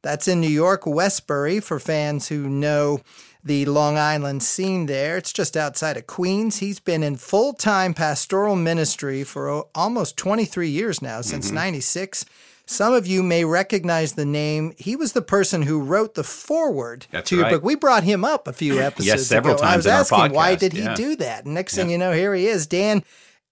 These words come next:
Speaker 1: also a theological reader for the Learning Bible, published by the American Bible Society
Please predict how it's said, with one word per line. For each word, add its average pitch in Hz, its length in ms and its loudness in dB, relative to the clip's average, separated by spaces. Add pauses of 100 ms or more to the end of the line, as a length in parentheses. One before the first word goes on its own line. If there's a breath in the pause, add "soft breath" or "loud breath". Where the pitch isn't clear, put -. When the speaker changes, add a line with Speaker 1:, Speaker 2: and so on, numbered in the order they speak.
(160)
Speaker 1:
also 240 420 6
a 160 100 4
theological 214 920 2
reader 139 680 -2 (200 soft breath)
for 170 180 0
the 156 140 4
Learning 240 580 2
Bible, 175 640 0
published 190 440 0
by 156 100 0
the 147 120 -4
American 208 460 0
Bible 175 720 -2
Society 143 1000 -2